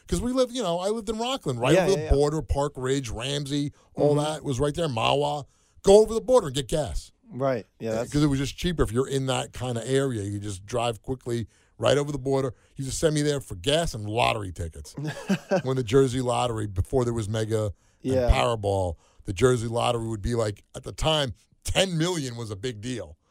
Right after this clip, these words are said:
Speaker 2: Wow.
Speaker 1: He's like, "Oh, yeah, it's ten million. Go get lottery tickets." And then I didn't do it, and he was pissed 'cause my dad
Speaker 2: That's
Speaker 1: had,
Speaker 2: crazy.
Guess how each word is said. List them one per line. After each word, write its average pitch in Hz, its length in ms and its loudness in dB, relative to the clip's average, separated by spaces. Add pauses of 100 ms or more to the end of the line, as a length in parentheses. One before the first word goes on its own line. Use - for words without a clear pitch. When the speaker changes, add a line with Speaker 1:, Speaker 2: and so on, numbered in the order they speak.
(220)
Speaker 2:
Wow. 117 300 -4
Speaker 1:
He's 104 100 -4
like, 147 120 -6
"Oh, 539 160 0
yeah, - 100 -4
it's - 140 -8
ten 240 220 -8
million. 240 300 -8
Go 220 120 -4
get 247 200 -8
lottery 220 340 -2
tickets." 143 360 -4 (200)
And 131 120 0
then 160 120 6
I 151 100 2
didn't 160 240 -4
do 151 220 2
it, 202 120 -10 (540)
and 135 140 0
he 143 100 2
was 110 160 -4
pissed - 420 4
'cause 117 140 -6
my 113 120 -4
dad 151 640 0
Speaker 2:
That's - 180 -2
Speaker 1:
had, 139 140 -6 (140)
Speaker 2:
crazy. 104 140 -14